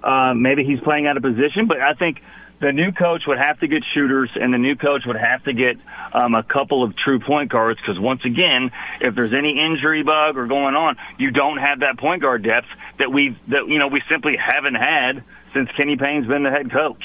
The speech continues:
So those are the kind of the areas of need, um, you know, right, right away. But I think there's several pieces here. And I didn't say Brandon Holmes Hatfield because I do feel that he will move on to the professional ranks. And I know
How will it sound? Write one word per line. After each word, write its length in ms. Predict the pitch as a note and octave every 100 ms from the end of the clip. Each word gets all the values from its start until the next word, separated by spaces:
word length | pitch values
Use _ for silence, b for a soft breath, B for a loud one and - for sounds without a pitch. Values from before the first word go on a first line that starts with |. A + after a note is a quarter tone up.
| -
So 140 | A#2+
those 260 | A2 D3 D3+
are 80 |
the 60 | C3+
kind 200 | D3+ C#3+
of 80 | C3
the 100 | A#2
areas 400 | C3 C#3 C#3 G#2+
of 80 | G#2+
need, 360 | C#3 D3 B2 - B B B B
um, 460 | C3 B2+ A#2 A2 A#2
you 60 |
know, 180 | A#2+ G2+ - -
right, 400 | G#2 B2+ D3 A#2
right 240 | A#2 C#3
away. 520 | A#2 A#2 E3 C3 C3 B2+ B B
But 100 | C3
I 140 | E3
think 280 | - A3+ A3
there's 120 | G3+ E3+ -
several 320 | D#3+ G#3 A#3+
pieces 480 | E3 E3+ A3 - C3 -
here. 180 | D#2 -
And 120 | D#3+
I 60 | D#3+
didn't 260 | F#3+ E3+
say 140 | - E3
Brandon 340 | C3+ D3+ D3
Holmes 260 | C3+ C#3 B2
Hatfield 360 | C3+ B2+ C#3 B2
because 280 | B2+ B2
I 100 | A2+
do 320 | A#2+ F#2 C3 C#3
feel 420 | - C3 C3 B2 B B B
that 120 | A2+
he 100 | B2+
will 140 | C3 B2
move 260 | C3+ B2
on 380 | B2 B2 B2 B2
to 100 | A#2
the 80 | G#2+
professional 560 | G#2 - A#2+ - A2
ranks. 380 | G#2+ A2+ A2+ -
And 120 | G#2
I 120 | A#2 A#2
know 360 | A#2+ A#2+ A#2